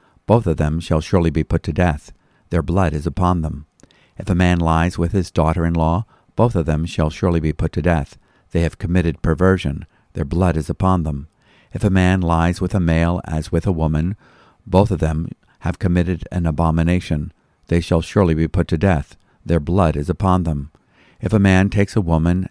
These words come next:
and her mother also, it is depravity. He and they shall be burned with fire, that there may be no depravity among you.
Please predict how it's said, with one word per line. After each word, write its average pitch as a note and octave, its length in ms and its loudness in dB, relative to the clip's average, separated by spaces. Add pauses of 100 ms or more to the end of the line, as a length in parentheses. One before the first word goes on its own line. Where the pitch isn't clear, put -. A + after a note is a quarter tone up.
(120)
and F2 120 -2
her F#2 80 0
mother F2 320 2
also, D#2+ 640 -2 (440)
it G#2 120 2
is F#2 200 0
depravity. F2 800 -2 (420)
He G2 420 0
and F2 220 0
they E2 260 2
shall F#2+ 180 -2
be E2+ 140 0
burned F2 360 2
with F#2+ 160 -2
fire, E2 520 -2 (240)
that E2+ 340 0
there F2+ 140 2
may F2 140 2
be F2 300 0
no F2+ 280 4
depravity F#2 680 0
among E2+ 320 2
you. C#2 280 -2